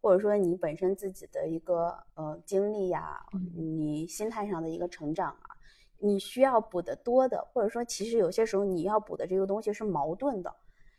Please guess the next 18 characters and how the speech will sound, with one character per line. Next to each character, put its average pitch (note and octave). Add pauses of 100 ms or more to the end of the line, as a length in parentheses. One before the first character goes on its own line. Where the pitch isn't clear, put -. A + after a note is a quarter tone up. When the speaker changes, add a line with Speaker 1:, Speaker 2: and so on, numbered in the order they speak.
Speaker 2:
嗯。 G3+
Speaker 1:
你 G#3
可 A3
能 E3
要 F3+
经 F#3+
历 F3+
的 E3
事 G3
情 F3
就 A3+
是 F#3
要 D#3
比 -
较 - (140)
多 -
一 -
些。 -